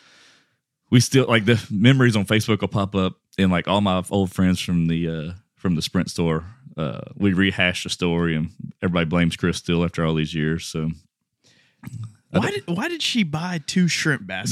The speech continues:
Speaker 1: Dude, I,
Speaker 2: though?
Speaker 1: I, I
Speaker 2: Was
Speaker 1: guess
Speaker 2: she
Speaker 1: one for, I mean, you work longer shifts there, so, you know, she had one and she had something for later, I'm guessing. I, I don't know.
Speaker 2: It, so the second one wouldn't have been warm shrimp. She'd have had to put it in the microwave.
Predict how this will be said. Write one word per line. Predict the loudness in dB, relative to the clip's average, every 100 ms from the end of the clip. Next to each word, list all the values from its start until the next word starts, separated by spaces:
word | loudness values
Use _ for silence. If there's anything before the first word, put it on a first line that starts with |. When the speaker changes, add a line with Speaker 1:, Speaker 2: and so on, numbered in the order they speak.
| 4
Speaker 1:
Dude, | 4
I, | 0
Speaker 2:
though? | -2 -10 -10 -2
Speaker 1:
I, | -2 -2 -14 -20 -20 _ _ _
I | -2
Speaker 2:
Was | 2
Speaker 1:
guess | 4
Speaker 2:
she | 4
Speaker 1:
one | 4
for, | 4 2
I | 4
mean, | 4 4
you |
work | 2 0 2
longer | 2 2 0
shifts | 0 0 0
there, | 0 2 2 -2 -4 -4
so, | 0
you | 2 2
know, | 2
she | 2
had | 0 2
one | 2 2
and | 2
she | 0
had | -2 -2
something | -6 -4
for | -2
later, | 0 0
I'm | -2 -2
guessing. | -4 -4 -6
I, | -6
I | -6
don't | -6
know. | -6 -6 -12 _ _ _ _ _ _ _ _ _ -12
Speaker 2:
It, | -10 -10 -16 _
so | -14 -8 -4 -4
the | -6
second | -6 -4 -4 -4 -4
one | -4 -2
wouldn't | -4 -4 -4
have | -6
been | -6 -6 -6
warm | -6 -6 -6
shrimp. | -8 -8 -8 -8
She'd | -12
have | -10 -10
had | -10
to | -12
put | -12 -10
it | -8
in |
the | -8
microwave. | -8 -10 -12 -16 -16 -18